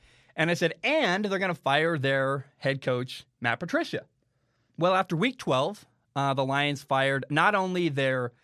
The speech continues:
head coach, Matt Patricia, they also fired their general manager, Bob Quinn. Uh, and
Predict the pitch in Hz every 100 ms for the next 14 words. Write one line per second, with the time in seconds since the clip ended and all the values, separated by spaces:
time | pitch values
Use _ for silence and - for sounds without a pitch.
0 | _ _ _ 175 170 165 151 156 131 151
1 | 156 147 139 143 156 135 139 143 139 135
2 | 143 143 127 143 147 131 131 147 - _
3 | _ _ - 113 - - 127 185 220 _
4 | _ _ _ _ _ _ 139 139 160